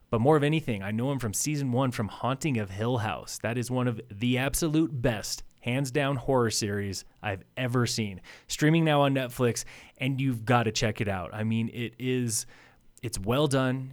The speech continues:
it's moody, it's atmospheric, it's creepy, and for a haunted house series, it grabs you and holds you. I mean, there are hardly any of those episodes that drag,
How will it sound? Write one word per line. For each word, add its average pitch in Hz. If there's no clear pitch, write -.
it's -
moody, 139
it's -
atmospheric, 131
it's -
creepy, 156
and 117
for 117
a 101
haunted 143
house 127
series, 139
it 151
grabs 120
you 107
and 95
holds 110
you. 73
I 107
mean, 107
there 117
are 107
hardly 110
any 120
of 113
those 107
episodes 107
that -
drag, 107